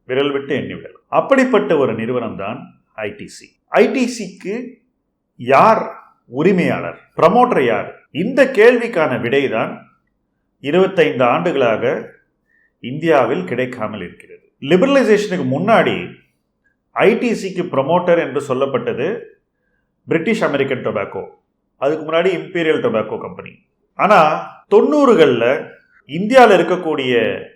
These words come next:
நிறுவனங்கள், அதுவும் இந்த துறையில இருக்கக்கூடிய நிறுவனங்கள் வெளிநாட்டு உரிமையாளர்கள் கிட்ட இருக்கக்கூடாது அப்படின்னு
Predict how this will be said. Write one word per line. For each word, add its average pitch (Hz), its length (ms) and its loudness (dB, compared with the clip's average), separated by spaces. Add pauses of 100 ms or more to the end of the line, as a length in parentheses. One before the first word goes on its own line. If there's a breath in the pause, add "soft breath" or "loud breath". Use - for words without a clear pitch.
(320)
நிறுவனங்கள், 151 600 0 (1120)
அதுவும் 147 440 0
இந்த 160 340 -2
துறையில 170 360 2
இருக்கக்கூடிய 127 400 -2
நிறுவனங்கள் 127 580 -6 (1200)
வெளிநாட்டு 240 760 4
உரிமையாளர்கள் 165 800 2
கிட்ட 135 240 -2
இருக்கக்கூடாது 143 680 2 (600)
அப்படின்னு 127 440 -4